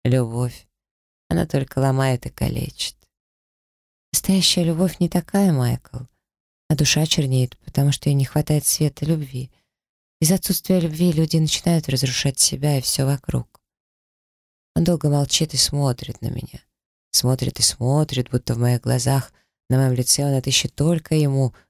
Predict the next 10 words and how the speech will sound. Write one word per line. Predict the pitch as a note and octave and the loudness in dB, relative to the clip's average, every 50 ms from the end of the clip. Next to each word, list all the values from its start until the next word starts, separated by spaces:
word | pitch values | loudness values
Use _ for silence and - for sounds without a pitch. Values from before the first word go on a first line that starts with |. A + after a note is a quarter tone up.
| _ _ - | _ _ 0
нужные | B2 B2+ C3 C3 B2 B2 B2+ B2+ B2 B2+ | 2 2 4 2 2 2 2 2 2 2
ответы. | B2 - - B2 B2 A#2+ A#2 - - - - - _ _ _ _ _ _ _ _ _ | 2 0 0 0 2 2 0 -2 -6 -12 -16 -18 _ _ _ _ _ _ _ _ _
Наконец | - E3 D#3+ - D3 C#3 C3 B2+ B2 B2 - - | -2 -2 0 0 0 2 2 2 0 0 -2 -2
произносит: | - - C3 B2 A#2 A#2 B2+ C3 B2+ B2+ - - - - _ _ _ _ _ _ _ _ _ _ _ _ _ _ _ _ _ _ _ _ _ _ _ _ _ _ _ _ _ _ | -2 0 0 0 0 0 -2 0 0 2 0 0 -2 -4 _ _ _ _ _ _ _ _ _ _ _ _ _ _ _ _ _ _ _ _ _ _ _ _ _ _ _ _ _ _
«Ты | - F#3+ F#3 | 0 0 2
так | - E3 D3+ C#3+ | 2 0 0 0
говоришь, | C3 C#3+ D3+ D3+ D3 D3 D#3 D3 C3+ | 2 2 2 2 2 2 2 0 0
будто | C3 - C3+ - _ - B2+ | 0 -2 -2 -2 _ -2 0
любила». | A#2+ A#2+ A#2 A2+ A#2+ B2+ - - C3 C3 - _ _ _ _ _ _ _ _ _ _ _ _ _ _ _ _ - | 0 0 -2 -2 -2 -4 -4 -4 -6 -10 -14 _ _ _ _ _ _ _ _ _ _ _ _ _ _ _ _ 0
«Любила. | F3 F3+ E3+ D3+ C#3 C#3 C3 B2+ A#2+ A#2+ B2+ C3+ | 2 2 2 2 0 0 0 0 0 -2 -6 -10